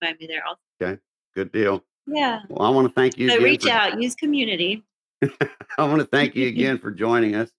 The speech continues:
Speaker 2: telling your story. It's hard for people a lot of times to come forward and talk about the difficult times that they've been through and things. And, but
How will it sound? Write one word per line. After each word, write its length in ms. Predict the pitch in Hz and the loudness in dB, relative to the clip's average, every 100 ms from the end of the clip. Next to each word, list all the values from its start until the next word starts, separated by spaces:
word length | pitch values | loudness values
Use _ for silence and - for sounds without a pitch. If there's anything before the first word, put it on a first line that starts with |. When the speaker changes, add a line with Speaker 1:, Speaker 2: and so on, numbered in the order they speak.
| _ - | _ -2
Speaker 2:
telling 260 | 101 113 | 2 2
your 100 | 110 | 0
story. 500 | - - 95 98 101 | -2 -2 -2 -2 -4
It's 140 | 104 - | -6 -6
hard 400 | 101 107 104 101 - | 0 2 0 -2 -8
for 200 | 92 90 _ - | -10 -10 _ -14
people 280 | 85 - 69 | -12 -10 -8
a 40 | |
lot 160 | 76 82 | -6 -8
of 100 | - | -8
times 300 | 80 85 82 | -8 -8 -10
to 260 | _ - | _ -14
come 140 | 85 - | -12 -8
forward 440 | 92 90 87 85 - _ _ _ | -4 -2 -2 -4 -10 _ _ _
and 140 | 85 87 | -10 -4
talk 220 | 92 90 | -2 -2
about 340 | - 87 85 - | -4 -6 -6 -10
the 60 | |
difficult 520 | - 90 - 90 87 - | -10 -10 -8 -8 -6 -8
times 300 | 95 92 90 | -10 -10 -10
that 100 | 87 | -10
they've 200 | 90 85 | -8 -8
been 200 | - 85 85 | -6 -10 -8
through 260 | 95 - | -10 -10
and 120 | - | -10
things. 360 | - - - - - | -12 -12 -12 -14 -20
And, 100 | - _ | -20 _
but 240 | - 101 | -2 -2